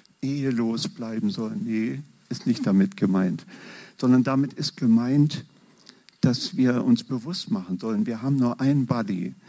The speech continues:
Und der gehört wem? Das ist die Frage. Wenn er Jesus gehört,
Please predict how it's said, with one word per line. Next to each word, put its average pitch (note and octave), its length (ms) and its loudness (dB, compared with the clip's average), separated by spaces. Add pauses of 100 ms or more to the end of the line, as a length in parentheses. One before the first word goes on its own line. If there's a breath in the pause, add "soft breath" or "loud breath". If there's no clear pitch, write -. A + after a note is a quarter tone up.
(440 loud breath)
Und A2+ 380 2
der D3 340 2 (800)
gehört A#2 340 -4 (120)
wem? B2+ 420 -10
Das - 200 -8
ist - 180 -6
die D#3+ 60 -2
Frage. C#3 500 -4 (480 loud breath)
Wenn A#2+ 180 4
er B2 120 6
Jesus D3 560 0
gehört, C3 560 -10